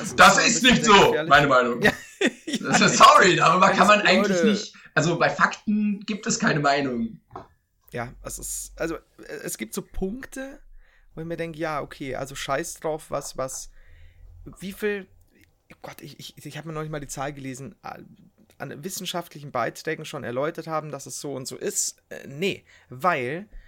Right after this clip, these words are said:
Speaker 1: man muss ja auch geschichtlich nachlesen.
Speaker 2: Genau, ja, ja.
Speaker 1: Euer J P auf der Couch.
Speaker 2: Informiert
Speaker 1: Ähm,
Speaker 2: euch erstmal.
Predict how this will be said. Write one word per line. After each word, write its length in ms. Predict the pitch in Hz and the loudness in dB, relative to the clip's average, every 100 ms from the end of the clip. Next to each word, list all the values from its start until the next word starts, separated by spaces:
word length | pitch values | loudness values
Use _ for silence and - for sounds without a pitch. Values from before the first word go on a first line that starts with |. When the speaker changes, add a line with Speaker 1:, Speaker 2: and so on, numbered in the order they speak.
| - - | -20 -16
Speaker 1:
man 160 | - 139 | -10 -8
muss 220 | 190 - | -6 -4
ja 120 | 165 | -4
auch 240 | 147 147 - | -4 -6 -10
geschichtlich 760 | 143 - 214 - - 104 - | -10 -8 -10 -14 -12 -12 -10
nachlesen. 640 | 104 98 95 - 92 92 | -4 -4 -4 -8 -12 -8
Speaker 2:
Genau, 420 | 151 147 110 98 90 | -2 0 0 -2 -4
ja, 180 | 110 135 | 0 2
ja. 120 | 156 | 0
Speaker 1:
Euer 80 | 131 | -2
J 380 | 143 139 - - | -2 -2 -6 -14
P 340 | 156 110 78 _ _ _ - | -10 -10 -12 _ _ _ -4
auf 220 | 143 - | -4 -2
der 120 | 139 | -6
Couch. 420 | - 139 113 92 | -4 -4 -4 -2
Speaker 2:
Informiert 400 | - - 170 - | -4 0 0 2
Speaker 1:
Ähm, 100 | 120 | 2
Speaker 2:
euch 60 | 117 | 0
erstmal. 380 | 101 101 - | -2 -6 -10